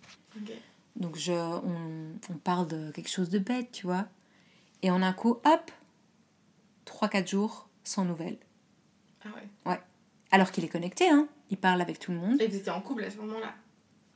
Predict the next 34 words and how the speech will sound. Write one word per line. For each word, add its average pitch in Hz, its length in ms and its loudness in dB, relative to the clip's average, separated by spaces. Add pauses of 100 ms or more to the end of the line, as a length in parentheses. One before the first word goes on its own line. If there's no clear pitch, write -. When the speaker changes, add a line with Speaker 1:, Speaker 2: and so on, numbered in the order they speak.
(800)
Speaker 2:
On 196 80 6
était 185 180 4
en 175 80 2
couple, 226 340 4
on 202 40 2
n'était 196 140 -4
pas 175 100 0
en 170 80 0
couple, 190 260 -4
ça 175 140 -2
dépendait. 170 320 -4 (180)
Speaker 1:
Ouais, 247 40 6
peu - 80 0
importe, - 440 -12
ouais. 117 180 -14 (1200)
Speaker 2:
Mais 202 440 8
c'était, 214 480 2
c'était - 540 0
vraiment 247 340 10
en - 20 10
mode, 220 300 6 (500)
dès 247 240 4
que 277 80 0
tu 240 220 -2
penses 320 360 6
que 277 100 0
tu - 180 2
m'as, 233 280 8 (1700)
dès 233 160 4
que 240 100 0
tu 202 160 -2
penses 285 400 6
que 202 120 -2
je, 185 120 0